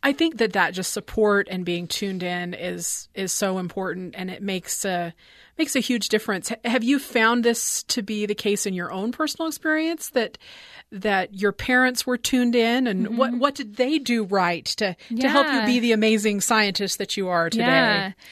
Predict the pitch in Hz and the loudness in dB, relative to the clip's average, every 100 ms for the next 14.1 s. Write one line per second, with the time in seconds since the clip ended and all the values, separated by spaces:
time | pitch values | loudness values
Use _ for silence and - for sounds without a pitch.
0 | - - 196 247 247 208 254 254 247 240 | -18 -6 2 6 6 4 0 2 2 4
1 | 226 - 226 226 226 220 214 208 202 202 | 2 0 0 2 2 2 0 0 -2 -2
2 | 202 202 208 226 220 190 208 - - - | -4 -4 -4 -4 -4 -2 -4 -2 -2 -4
3 | _ - - _ _ - 226 214 208 208 | _ -20 -20 _ _ 0 2 0 -2 -2
4 | 208 233 220 233 233 233 240 214 208 202 | 0 2 2 2 4 4 2 2 2 2
5 | 208 202 - - 277 277 262 247 240 226 | 0 -2 -4 0 0 2 4 4 4 2
6 | 220 220 220 208 - - 226 220 220 214 | 2 2 0 -2 -4 0 2 4 4 2
7 | 208 196 226 220 226 220 208 214 208 208 | 2 2 4 6 6 4 2 0 0 0
8 | 233 - - - - - 233 240 214 240 | -2 -6 -12 -18 -16 0 4 4 4 4
9 | 233 226 240 240 220 214 240 220 220 226 | 6 6 4 4 0 0 2 2 4 4
10 | 233 220 208 208 208 208 202 202 - 208 | 2 2 0 0 0 0 0 0 -2 -2
11 | 208 196 180 196 175 196 208 202 208 196 | -2 -2 -2 -4 -4 -2 0 0 -2 -2
12 | - 202 - - 208 220 - - - - | -6 -4 -2 -2 -2 -2 -6 -14 -16 -6
13 | - 208 214 214 196 208 202 226 233 - | 0 2 2 -2 -4 -6 -4 -4 -4 -6
14 | - | -10